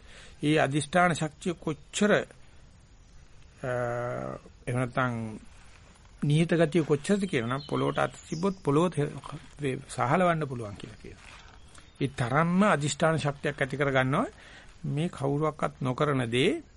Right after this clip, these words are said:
අම්මා මුත්තත් අතහැරලා දාලා, වස්තු භෝගත් අතහැරලා දාලා මේකම කරලා කරලා ස්වභාව ධර්මේ නතු කරගන්න පුළුවන්. ඒ කරලා තමයි බුදුරජාණන් වහන්සේ බුදු, බු-, මේ නියත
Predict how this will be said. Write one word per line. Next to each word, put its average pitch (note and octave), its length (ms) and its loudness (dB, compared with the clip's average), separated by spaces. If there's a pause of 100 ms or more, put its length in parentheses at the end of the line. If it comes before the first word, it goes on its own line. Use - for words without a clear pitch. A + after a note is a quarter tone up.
(280)
අම්මා C#3+ 300 0
මුත්තත් D3 240 -2 (140)
අතහැරලා C#3+ 420 0
දාලා, D#3 260 0
වස්තු B2 280 -4
භෝගත් D3 320 0
අතහැරලා D3 340 -2
දාලා D#3 200 -2
මේකම D3 500 -2
කරලා D3+ 360 -2
කරලා F3+ 380 -2 (320)
ස්වභාව D#3 380 2
ධර්මේ E3 300 2
නතු D3+ 240 -2
කරගන්න E3+ 420 0
පුළුවන්. B2+ 360 -2 (340)
ඒ D3+ 300 2
කරලා F3 360 0
තමයි F#3+ 340 0 (180)
බුදුරජාණන් D#3 600 -2
වහන්සේ C#3+ 460 0
බුදු, C3 320 -4
බු-, C#3+ 320 -4
මේ A#2+ 280 -6
නියත C#3+ 240 -2